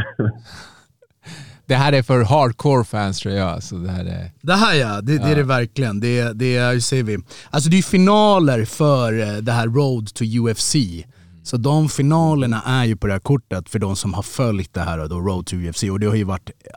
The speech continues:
Speaker 3: Asi-, Asiens, eh, Road to U F C.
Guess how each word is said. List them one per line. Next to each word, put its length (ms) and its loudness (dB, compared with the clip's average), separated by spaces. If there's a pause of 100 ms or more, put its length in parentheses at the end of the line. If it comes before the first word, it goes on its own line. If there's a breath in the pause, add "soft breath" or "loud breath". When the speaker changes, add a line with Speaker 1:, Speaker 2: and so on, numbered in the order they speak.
(140)
Speaker 3:
Asi-, 240 -6 (140)
Asiens, 880 -2
eh, 280 -8
Road 240 -6
to 100 -8
U 180 -6
F 60 -14
C. 160 -6